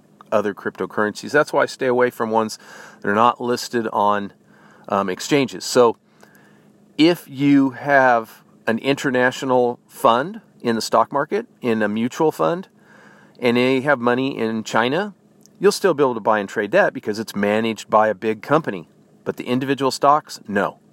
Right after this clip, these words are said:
So that's how I base that reasoning that it's gonna be regulated like that. Okay? You wanna invest in a company that invests in different cryptocurrencies, you're gonna be fine. I don't see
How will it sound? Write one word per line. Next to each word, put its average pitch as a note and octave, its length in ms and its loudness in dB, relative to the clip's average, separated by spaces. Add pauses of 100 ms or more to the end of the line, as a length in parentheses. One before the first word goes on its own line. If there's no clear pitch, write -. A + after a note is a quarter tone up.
(800)
So - 180 -2
that's A#2+ 280 4
how C#3+ 180 4
I C#3 100 2
base A#2 320 -6
that G#2+ 180 2
reasoning A2 600 -6
that F#2 200 -2 (1200)
it's A2 220 -2
gonna A#2 220 0
be G#2+ 160 -4
regulated G2 580 0
like D#2+ 280 -6
that. - 220 -4 (1160)
Okay? G2+ 420 -4 (760)
You G2 180 -2
wanna C3 500 4
invest A#2+ 500 0
in A#2 80 -4
a G#2 60 -2
company E3 420 0
that D3+ 180 0
invests D3 480 -2
in D3+ 320 -4
different D3+ 380 -4
cryptocurrencies, D#3 1040 -4 (500)
you're A2+ 120 -2
gonna A2 140 2
be G2 80 -8
fine. E2 340 -2 (260)
I C#3+ 120 4
don't E3+ 140 4
see D3 220 -4